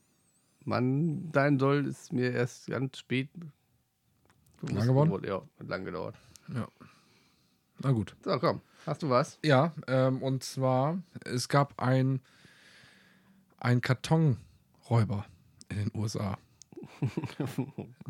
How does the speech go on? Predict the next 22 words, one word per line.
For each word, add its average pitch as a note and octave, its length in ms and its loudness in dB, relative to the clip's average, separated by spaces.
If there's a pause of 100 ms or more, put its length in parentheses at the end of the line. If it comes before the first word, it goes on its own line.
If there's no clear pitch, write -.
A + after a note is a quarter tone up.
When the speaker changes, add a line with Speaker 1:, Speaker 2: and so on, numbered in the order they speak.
(160)
Speaker 2:
Also A#2+ 240 4
warum B2+ 300 8
auch A#2 120 4
immer. A#2 200 2
Ich B2 140 -2
verst-, - 260 0 (320)
also A#2+ 200 4
ich, - 240 0
ich C3+ 160 0
verstehe B2+ 260 2
die A#2+ 80 6
manchmal A2 260 4
nicht. G#2+ 160 0
Ich - 80 -6
glaub, C3+ 200 4
dass C#3 160 2
das B2+ 120 0
so, B2 280 4
so B2 120 2
eine, B2 400 4
so A#2 140 -2
eine A2 400 4